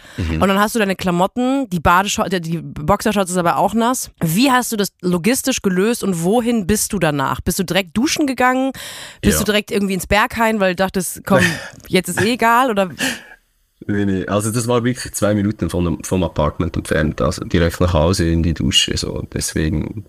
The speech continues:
Speaker 1: hat mich das jetzt auch nicht so stark geekelt. So,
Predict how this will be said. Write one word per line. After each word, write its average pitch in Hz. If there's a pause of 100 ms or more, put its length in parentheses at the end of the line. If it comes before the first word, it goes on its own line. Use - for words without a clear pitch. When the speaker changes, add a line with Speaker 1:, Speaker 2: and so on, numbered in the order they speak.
Speaker 1:
hat 80
mich 87
das -
jetzt -
auch 87
nicht -
so 87
stark -
geekelt. - (400)
So, 98